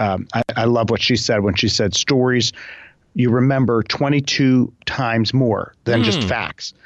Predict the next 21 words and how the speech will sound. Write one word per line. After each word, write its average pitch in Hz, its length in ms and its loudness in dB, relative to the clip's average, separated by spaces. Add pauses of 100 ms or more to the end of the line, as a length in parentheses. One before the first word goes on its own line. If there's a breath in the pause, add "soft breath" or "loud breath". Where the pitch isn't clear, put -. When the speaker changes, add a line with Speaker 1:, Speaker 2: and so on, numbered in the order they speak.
Speaker 2:
Hmm. 135 340 -4 (160)
Speaker 1:
And, 135 640 0
um, 123 460 -2 (120)
other 190 200 0
people 180 280 -2
I've 127 160 0
interviewed, 113 640 0
um, 101 400 0 (640)
Paul 135 460 2
Zak, 113 360 -2
he 143 140 0
was 117 180 0
from 117 280 -2
the 104 140 0
Center 120 540 0
for 107 300 -2
Neuroeconomic 107 1080 0
Studies, 98 480 -2
which - 300 -2 (240)
that 110 320 -2
alone, 104 480 -2